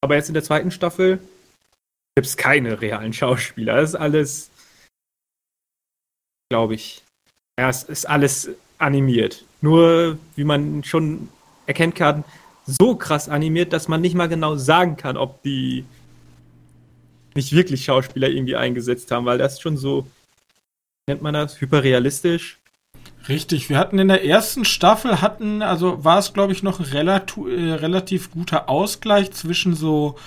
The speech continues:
Speaker 2: super cartoonigen und dann sehr realistisch gezeichneten, also die C-G-I-mäßig, drei D demo-, äh, ähm, modellierte.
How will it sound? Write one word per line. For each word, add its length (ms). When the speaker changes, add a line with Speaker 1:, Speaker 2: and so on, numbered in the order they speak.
Speaker 2:
super 420
cartoonigen 1000
und 360
dann 280
sehr 380
realistisch 840
gezeichneten, 640
also 180
die 120
C-G-I-mäßig, 1160
drei 180
D 180
demo-, 280
äh, 500
ähm, 520
modellierte. 680